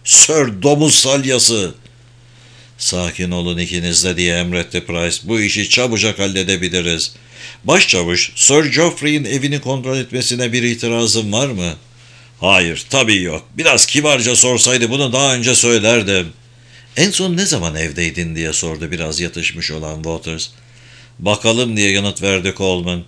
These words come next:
"Çocuklar eve dün gece geç saatte geldiklerinde ben yukarıda kalıyordum. Demek evimdeki postaya üç ya da dört gün önce bakmış olmalıyım. Alarm kayıtları doğruysa bunu gösterecektir." "İşte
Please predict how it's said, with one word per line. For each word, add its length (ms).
"Çocuklar 500
eve 320
dün 240
gece 280
geç 320
saatte 460
geldiklerinde 840
ben 100
yukarıda 600
kalıyordum. 720
Demek 340
evimdeki 640
postaya 540
üç 320
ya 140
da 140
dört 240
gün 120
önce 380
bakmış 380
olmalıyım. 680
Alarm 380
kayıtları 560
doğruysa 600
bunu 180
gösterecektir." 1080
"İşte 420